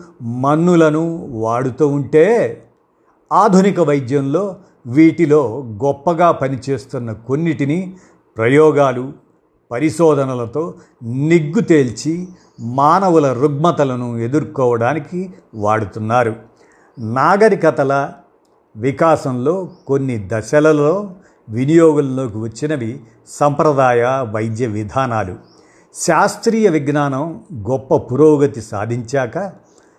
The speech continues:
జబ్బులను కణాలు, కణాంగాలు, అణువుల స్థాయిలో అర్థం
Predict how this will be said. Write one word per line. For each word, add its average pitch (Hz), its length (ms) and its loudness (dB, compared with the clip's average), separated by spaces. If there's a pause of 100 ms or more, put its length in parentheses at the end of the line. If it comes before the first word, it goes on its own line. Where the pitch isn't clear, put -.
(160)
జబ్బులను 151 920 2 (520)
కణాలు, 143 600 0 (400)
కణాంగాలు, 151 960 2 (640)
అణువుల 170 440 4
స్థాయిలో 135 800 -4
అర్థం 113 400 -4